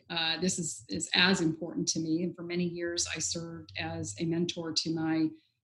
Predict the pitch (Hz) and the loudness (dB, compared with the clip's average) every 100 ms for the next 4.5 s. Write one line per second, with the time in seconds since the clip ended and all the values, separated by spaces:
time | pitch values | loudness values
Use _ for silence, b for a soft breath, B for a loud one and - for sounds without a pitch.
0 | _ 175 156 151 196 170 - - - 196 | _ -4 0 4 4 2 0 -6 2 6
1 | 240 214 170 165 165 160 170 170 233 196 | 6 6 4 2 2 2 0 2 2 0
2 | 156 156 - 170 190 208 151 147 185 - | -4 -4 -2 -2 -2 0 -2 -4 -6 -10
3 | _ _ _ 190 185 180 180 180 175 - | _ _ _ 2 4 4 4 2 2 2
4 | 185 180 208 185 175 | 2 2 4 4 2